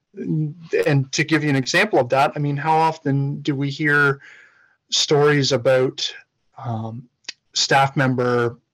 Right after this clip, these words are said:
hurts their arm or something, for instance, and they can't lift anything, and they come back and somebody else in the department is just told, you know, "If this person needs to lift anything, you're doing it." And I think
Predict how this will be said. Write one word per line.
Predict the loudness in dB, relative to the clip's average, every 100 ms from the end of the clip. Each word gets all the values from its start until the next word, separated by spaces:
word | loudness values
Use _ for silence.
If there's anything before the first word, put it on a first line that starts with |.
| _ _ _ _
hurts | -4 -2 -2 0
their | 2 2
arm | 0 0 -4
or | -4
something, | -4 -4 -6 -10 -10
for | -6 -6
instance, | -4 -6 -6 -8 -10 -10 -20 -20 -20 -20 -6
and | -2 0 0 -4
they | -4 -2
can't | 0 -2 -2
lift | -2 -4 -2
anything, | -4 -4 -12 -20 -20 _ _ _ _ _
and | -2 2
they | 2
come | 2 0
back | 0 2 2 0
and | -4 -4 -4 -8 -14 -16 -20 _ _ _
somebody | -4 0 2 2
else | 2 0
in |
the | -4
department | -4 -6 -4 -6
is | -8
just | -6 -6 -4
told, | -4 -2 -4 -8 _ _ _ _ _
you | -4
know, | -2 -2
"If | 0
this | -2 -2
person | -2 -2 -2
needs | -4 -2
to | -2
lift | -2 -2
anything, | -8 -6 -6
you're | -4
doing | -2 -4 -6 -12
it." | -20 -20 -20 -20 -20 -20 -20 -12
And | -4
I | -4
think | -2 0 0 -4